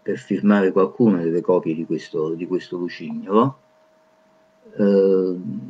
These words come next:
sicuramente ci riusciremo, perché se non mette una cosa un galo, la faccio. E quindi, eh, è chiaro che è un romanzo, è una, è un albo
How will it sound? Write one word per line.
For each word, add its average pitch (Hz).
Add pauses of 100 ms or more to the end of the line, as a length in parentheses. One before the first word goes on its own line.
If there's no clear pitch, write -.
sicuramente 117
ci 101
riusciremo, 98
perché -
se 104
non 92
mette 90
una 90
cosa 82
un 80
galo, 69 (840)
la 85
faccio. - (1300)
E 113
quindi, 131
eh, 101 (1300)
è 208
chiaro 143
che 95
è 107
un 101
romanzo, 90
è 107
una, 95
è 107
un 98
albo 90